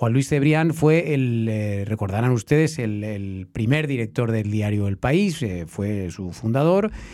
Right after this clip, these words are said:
y, eh, después se convirtió, entre otras cosas, en presidente de la compañía que, que tenía el, el periódico, de Prisa, eh, y, entre otras cosas, es también académico de la, de la lengua. Es uno de los grandes periodistas de los últimos cincuenta años en España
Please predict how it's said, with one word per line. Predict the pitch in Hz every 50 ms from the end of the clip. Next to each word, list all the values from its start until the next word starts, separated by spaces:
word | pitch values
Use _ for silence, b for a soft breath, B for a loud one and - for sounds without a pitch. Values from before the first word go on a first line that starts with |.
| B B B B _
y, | - 190 190 208 214 226 226 202 - -
eh, | 160 143 127 123 120 117 113
después | 113 127 120 - - - 139 139 139
se | - 170
convirtió, | 160 156 123 107 107 101 104 131 131
entre | 143 139 135 107
otras | - 107 104 -
cosas, | - 117 107 113 127 127
en | 131 113 107
presidente | - 107 95 95 98 104 110 110 107 - 120 120 131 B B B B B B B B
de | - 113 107 117 113
la | 110 107 98
compañía | 98 - 101 95 92 98 104 110 120 120 120 123 127 131
que, | 123 - 107 98 90 87 85 80
que | - 90
tenía | 80 - 87 92 98 95 92 92 92 90 90
el, | 87 85 85 85 87 90
el | - 120 104
periódico, | - 123 131 151 170 180 185 - 214 196
de | - -
Prisa, | - 131 151 165 - - 190 214 233 B B B B B B B B B _ -
eh, | - 143 135 127 123 120 - - -
y, | 208 175 175 190
entre | 196 160 - 113
otras | 95 - 95 92
cosas, | - - 101 - 127 120 107
es | 95 -
también | - 110 104 101 104 113 131 160 -
académico | - 117 - 117 107 107 113 113 110 107 - 117 110
de | 101 98 92
la, | 87 85 80 73 71
de | 85 92 92 87
la | 80 76
lengua. | 76 78 80 80 143 135 - 92
Es | 92 90 90 - -
uno | 113 110 110 110
de | 110 107
los | 104 104 104
grandes | 104 117 135 139 139 139 -
periodistas | - - 131 123 117 127 127 110 - - 147 143 135 120
de | 117 117 110
los | 101 104 98 -
últimos | 120 117 104 - 117 120 120 113 104
cincuenta | - - 110 104 113 113 107 104 110
años | 110 110 107 101 98
en | 104 101
España | 98 - - 156 160 165 175 185 185